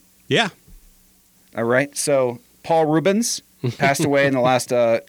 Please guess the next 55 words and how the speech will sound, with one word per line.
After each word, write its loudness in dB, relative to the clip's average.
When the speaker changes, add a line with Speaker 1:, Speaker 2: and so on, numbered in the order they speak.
Speaker 2:
couple 0
weeks. -2
You -2
know, 2
the -4
P-, -12
Pee -4
Wee 2
Herman. 0
Speaker 1:
Yeah. -2
Speaker 2:
And, 0
uh, 2
you 0
know, 0
you -4
know, 2
you, -2
you -4
see -2
the, 0
uh, 2
whatever, -2
the, 0
uh, 0
obituary -2
or -2
whatnot, -2
or -2
the -8
recap -4
of -12
his -8
life, 0
and -8
they -2
gotta 0
always 0
talk -2
about 0
when -4
he, -4
like, -4
like, -2
uh, 0
you -8
know, -10
he -6
did -2
all 2
this 0
stuff, 0
and -2
by 2
the 0
way, 0